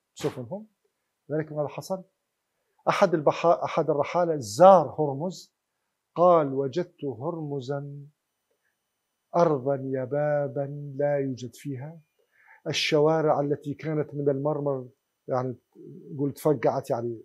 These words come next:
آه، صارت بها تراب وبها بعض الأعشاب، والعمارات صارت بيوتا للقالق وللغربان وللخفاش،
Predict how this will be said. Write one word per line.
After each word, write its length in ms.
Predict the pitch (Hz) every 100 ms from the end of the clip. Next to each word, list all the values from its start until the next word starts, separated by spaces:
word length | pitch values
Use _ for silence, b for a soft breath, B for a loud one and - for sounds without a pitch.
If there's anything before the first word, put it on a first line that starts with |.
| 101
آه، 1120 | 101 98 95 _ _ _ _ _ _ _ 147
صارت 320 | 131 156 -
بها 160 | 160 143
تراب 400 | - 143 147 135
وبها 280 | 135 139 131
بعض 220 | 135 127
الأعشاب، 560 | 123 113 160 160 - _ _ _ _ _ _ _ _ -
والعمارات 880 | 156 160 156 156 160 190 208 208 - - -
صارت 520 | - 156 151 151 -
بيوتا 1120 | 143 135 170 214 202 185 - 202 208 208 202 196 _ -
للقالق 960 | 143 143 135 131 - 160 170 160 165 - 165 165 156
وللغربان 1300 | 147 143 139 127 113 135 123 113 156 156 156 156 156 151 _ _ _ _
وللخفاش، 1600 | 131 139 135 135 135 135 - - 120 120 - 113 - - - _